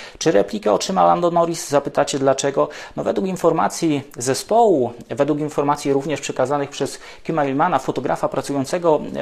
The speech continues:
w Formule jeden, będącego w padoku, bardzo znanego, bardzo szanowanego, polecam wam jego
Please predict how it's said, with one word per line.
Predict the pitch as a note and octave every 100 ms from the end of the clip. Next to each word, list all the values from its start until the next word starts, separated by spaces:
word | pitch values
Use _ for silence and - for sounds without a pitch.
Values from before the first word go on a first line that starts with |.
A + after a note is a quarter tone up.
| C3+
w |
Formule | - D#3 D#3 D#3 C#3+ C3 - - - -
jeden, | C3+ C3 B2
będącego | B2+ C3 B2 C#3+ C3 B2
w | -
padoku, | B2+ C3+ C3+
bardzo | B2 C3 D3+
znanego, | C#3 C#3+ D3 C#3+
bardzo | C3+ B2+ C3
szanowanego, | - C3 B2 C3 C3 B2
polecam | C3+ B2+ C3+ C3+ A#2
wam | A#2 A#2+
jego | A#2+ B2